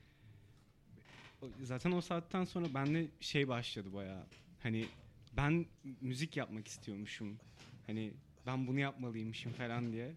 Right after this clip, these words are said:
Sonra hiçbir şeye zevk vermemeye başladı müzik dışında. Sonra işte biraz bir şeylerden kaçmak için, e, yine bir üniversite sınavına girip şu an İstanbul Üniversitesi'nde hititoloji diye bir bölüm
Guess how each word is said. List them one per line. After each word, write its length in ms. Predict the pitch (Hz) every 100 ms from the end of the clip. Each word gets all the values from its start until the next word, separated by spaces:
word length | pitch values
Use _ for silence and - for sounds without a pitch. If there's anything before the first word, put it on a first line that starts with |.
| -
Sonra 240 | - 139
hiçbir 200 | 156 -
şeye 140 | 175
zevk 300 | 147 139 139
vermemeye 440 | 147 151 147 147 143
başladı 380 | 139 - 117 104
müzik 300 | 104 107 -
dışında. 360 | - 104 107 147 - - - - - - - - -
Sonra 280 | - 135
işte 400 | 147 - 165 139
biraz 460 | 127 139 147 147 123
bir 40 | -
şeylerden 540 | 139 131 131 143 147
kaçmak 460 | - 131 - 143 -
için, 420 | - 151 139 - - - _ _ - - - - -
e, 60 |
yine 580 | 117 113 113 123 127 127 - -
bir 140 | 120
üniversite 380 | 117 123 123 143
sınavına 400 | - 123 123 131
girip 200 | 127 127 - - -
şu 160 | -
an 80 | 123
İstanbul 380 | 117 - 135 127 123
Üniversitesi'nde 760 | 127 123 - - 127 127 135 - - - - - 147
hititoloji 680 | - - 135 131 131 143 - 113
diye 280 | 123 131 120 131
bir 100 | 123 110 - -
bölüm 440 | 120 117 131 123